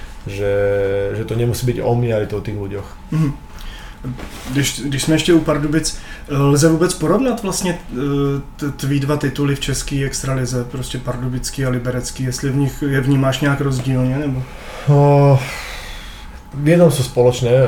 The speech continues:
Speaker 1: že, že ja som prišiel do Pardubic, eh, aby som pomohol ten titul vyhrať, lebo ho nemohli získať,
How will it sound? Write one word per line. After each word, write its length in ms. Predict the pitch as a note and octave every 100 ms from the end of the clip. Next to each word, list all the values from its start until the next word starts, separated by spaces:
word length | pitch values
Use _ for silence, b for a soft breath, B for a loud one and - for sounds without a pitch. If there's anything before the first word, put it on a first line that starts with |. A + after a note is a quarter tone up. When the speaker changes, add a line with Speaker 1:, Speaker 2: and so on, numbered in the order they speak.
| G#2
Speaker 1:
že, 320 | A#2 A2+ A2
že 80 | A#2
ja 40 |
som 100 | - A#2
prišiel 240 | B2 A2+
do 100 | A2
Pardubic, 540 | - A2 G#2+ G2+ G#2+ - -
eh, 60 | A2 G#2 G2+ G2+ G2 G2 F#2 - G#2
aby 140 | G2+
som 180 | G#2+ G2+
pomohol 300 | A#2 G#2+ G#2
ten 80 | G#2
titul 300 | G2+ - G2
vyhrať, 400 | G2+ G2+ A#2+ B2+
lebo 320 | G#2 G2 G#2
ho 220 | G2 G#2 A2+
nemohli 380 | A#2 G#2+ G#2+ G2+
získať, 480 | A2 - A2+ C3